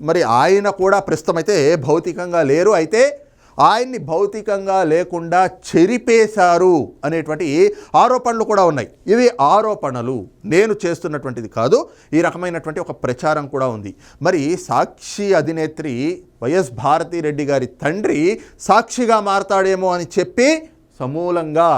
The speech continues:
ఆయన్ని తొలగించేశారు, ఆయన్ని భౌతికంగా లేకుండా చెరిపేశారు అన్నటువంటి ప్రచారాలు కూడా చూస్తా ఉన్నాం. ఇవి కూడా మరి సాక్షిగా మారతారేమో, ఆయన సాక్షి అవుతాడేమో, ఆయన కూడా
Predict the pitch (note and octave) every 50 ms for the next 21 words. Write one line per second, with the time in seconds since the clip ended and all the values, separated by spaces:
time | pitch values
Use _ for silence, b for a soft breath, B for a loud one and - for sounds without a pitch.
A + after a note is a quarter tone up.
0 | G#2+ - - - B2 C#3+ D#3+ D#3 C#3+ C3+ B2 C3 F3 - - D3+ D3+ D#3 D3+ D#3
1 | D#3 D3+ - - B2+ B2 - A2+ G#2 G#2 A#2 C#3+ D3+ C#3+ B2 B B B B B
2 | D3+ D#3+ G3 G#3+ G3 D3+ C3 C#3+ E3 F#3 F#3 G3+ G3 G#3 F#3 F3+ F3 F3 E3+ D#3
3 | D3+ D3 D#3 C#3+ C#3+ D3 D3 D3 - E3+ D3+ E3+ D#3+ - E3+ E3 D3+ - D3+ D3
4 | C#3+ C#3+ C#3 C3+ C3 B2 B2 B2+ B2 - F#3+ F3+ E3 - - B2+ A#2 - D3 C3
5 | B2+ B2+ B2 A#2+ A2 A#2+ A#2+ C#3 C#3+ - - - A#2+ A2+ - - A#2+ A2+ G#2+ G#2+
6 | A2 G#2+ A2+ _ _ B B B B B B2 C#3 E3 F3 F#3 A3 A3+ A#3+ A#3+ A3
7 | F#3+ F#3+ G3 F#3 F3 D#3+ C#3+ - - C#3 C3 D3+ D3 - - F3 E3 E3 D#3+ C#3
8 | A2+ A#2 C3+ C#3+ C#3 - C#3+ C#3 C#3 C#3 C#3 C3+ C3+ C#3 C3+ C3 C3 C3 C3+ C#3
9 | C3+ - _ _ _ _ _ _ _ _ C3 C#3 D#3 D#3+ E3 D#3+ B2+ C3 D3 E3
10 | D#3 - - B2 D3+ D3 - - D#3 A#2+ B2+ C#3 C3+ D3 C#3 C#3 C3+ C3 C3+ C3
11 | C3+ C#3 C#3 - _ - A#2+ D3 E3+ F3 D#3+ F#3 F#3